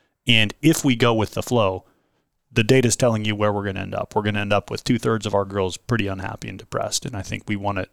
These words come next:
I'd like to see that stat be different in the church. Not that people aren't gonna f-, struggle with those things or face those things, but I think we can certainly not allow social media to be the primary driver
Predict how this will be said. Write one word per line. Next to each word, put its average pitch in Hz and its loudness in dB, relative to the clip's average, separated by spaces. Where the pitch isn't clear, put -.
I'd 123 4
like 123 4
to 117 -2
see - -2
that 98 0
stat 107 0
be 104 -8
different - -6
in 107 -12
the 92 -12
church. - -8
Not 107 2
that - 4
people 117 0
aren't 117 -2
gonna 110 -2
f-, - -8
struggle 123 2
with 104 -2
those 107 -6
things 101 -8
or 98 -12
face - 0
those - -4
things, 104 -8
but 101 2
I 98 2
think 110 -2
we 117 0
can 110 2
certainly 107 0
not 123 6
allow 110 4
social 110 -4
media 104 -4
to 107 -6
be 104 -4
the 101 -4
primary 104 -4
driver 101 0